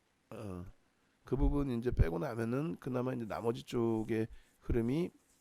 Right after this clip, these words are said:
약보합권 수준이기 때문에 상황에 따라서는 이제 빠르게 뭐 돌려줄 수도 있겠죠.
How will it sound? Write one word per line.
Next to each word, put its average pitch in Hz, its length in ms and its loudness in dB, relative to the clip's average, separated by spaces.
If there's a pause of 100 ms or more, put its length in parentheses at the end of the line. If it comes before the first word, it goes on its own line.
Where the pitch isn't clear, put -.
(1900)
약보합권 143 500 6
수준이기 123 460 4
때문에 104 460 4
상황에 131 360 0
따라서는 113 520 2
이제 98 180 6 (480)
빠르게 123 420 2
뭐 101 200 2
돌려줄 101 440 6
수도 - 220 -8
있겠죠. 98 400 -6